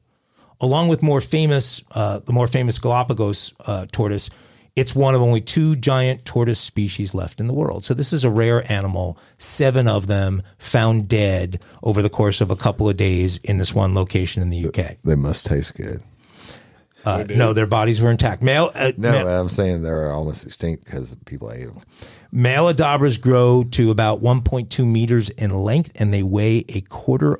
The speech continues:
Speaker 1: of a ton, and they can
Speaker 2: But there you
Speaker 1: live
Speaker 2: go. You feed a family a whole year on
Speaker 1: they can
Speaker 2: one of 'em.
Speaker 1: live up to two hundred years.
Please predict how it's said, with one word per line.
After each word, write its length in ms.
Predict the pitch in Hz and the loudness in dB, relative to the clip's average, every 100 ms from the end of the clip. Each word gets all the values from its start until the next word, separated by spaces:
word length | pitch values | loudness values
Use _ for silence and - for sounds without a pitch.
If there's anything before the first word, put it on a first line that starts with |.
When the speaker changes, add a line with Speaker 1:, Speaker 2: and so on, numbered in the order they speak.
| _ | _
Speaker 1:
of 260 | 113 110 - - | -2 -2 -6 -10
a 120 | 95 | -10
ton, 440 | - - 139 156 - | -6 0 2 2 0
and 140 | 104 98 | -2 -2
they 80 | 98 | -4
can 140 | - | -4
Speaker 2:
But 100 | 76 | -2
there 80 | 107 | 0
you 60 | 120 | 2
Speaker 1:
live 100 | 135 | 4
Speaker 2:
go. 60 | 92 | 2
You 220 | 80 76 | 0 -4
feed 220 | - 82 | -2 -2
a 40 | 71 | -2
family 320 | 82 80 80 | -2 -2 -2
a 60 | 78 | -2
whole 200 | 82 85 | -2 -2
year 220 | 87 87 | -2 -4
on 60 | 120 | -2
Speaker 1:
they 120 | 120 | 0
can 200 | 113 110 | 2 2
Speaker 2:
one 80 | 110 | 2
of 60 | |
'em. 200 | 123 139 | 2 2
Speaker 1:
live 40 | 135 | 0
up 200 | - 104 | -4 -4
to 100 | - | -6
two 360 | 92 - 143 131 | -8 -4 0 2
hundred 280 | 127 120 117 | 2 0 -4
years. 380 | 101 - - | -6 -8 -12